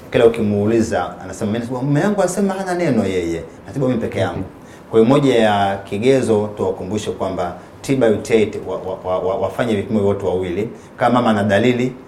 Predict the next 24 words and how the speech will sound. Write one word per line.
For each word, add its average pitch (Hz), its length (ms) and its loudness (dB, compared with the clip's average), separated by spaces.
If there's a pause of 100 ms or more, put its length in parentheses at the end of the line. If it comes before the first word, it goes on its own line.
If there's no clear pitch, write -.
(160)
au 110 80 0
baba 113 180 6
ana 101 140 0
dalili, 107 320 2
basi 98 180 -2
kwenye 95 140 -8
kupimwa 107 440 0
wapimwe 104 200 0
wote 101 180 -2
wawili 101 280 2
kuangalia, 92 420 -4
je, 104 140 4
wote 107 300 0
mnayo 104 360 -2
au 110 260 0 (200)
wote 92 200 -4
hamjapata 90 500 -4
tatizo 87 360 -8 (120)
hilo. 87 220 -2 (420)
Lakini 131 200 4
kama 151 160 4
alivyosema 120 460 2
pia 110 360 2 (260)
Sabore, - 440 -4